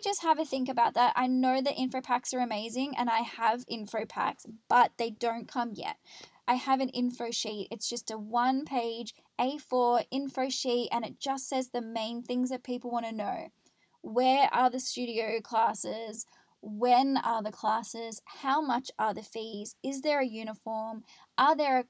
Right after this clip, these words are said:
are there concerts? Are there competitions? Can I do a free trial? So just the main things that people wanna know. It's called an info sheet. I attach that, and then I also attach the timetable. I let them know which age group they should be looking for,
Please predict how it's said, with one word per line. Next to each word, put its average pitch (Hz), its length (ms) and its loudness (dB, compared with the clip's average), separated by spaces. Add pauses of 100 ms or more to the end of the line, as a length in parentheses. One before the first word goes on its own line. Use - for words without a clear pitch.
(240)
are 262 80 6
there 277 120 2
concerts? 285 680 -2
Are 220 100 2
there 233 140 -4
competitions? 254 960 -2
Can 240 240 -6
I 233 100 0
do 226 140 -6
a 220 80 -8
free 220 220 -10
trial? - 580 -4 (320)
So 262 220 2
just 269 320 0
the 254 100 2
main 262 540 2
things 320 240 -2
that 285 120 -6
people 320 280 -4
wanna 294 220 -2
know. 262 420 0 (260)
It's 254 160 -6
called 262 240 -2
an 226 100 -8 (100)
info 294 460 -4
sheet. 247 440 0 (220)
I 233 80 -2
attach 381 440 -4
that, 262 340 6
and 240 120 -2
then 240 100 2
I 233 80 2
also 254 340 -2
attach 247 440 -2
the 220 100 -10
timetable. 220 760 -6 (180)
I 247 120 0
let 269 240 -2
them 339 240 0
know 247 320 4
which 240 160 -10 (100)
age 240 300 -4
group 294 220 -8
they 285 160 0
should 285 180 -4
be 240 140 -2
looking 254 340 -6
for, 269 460 2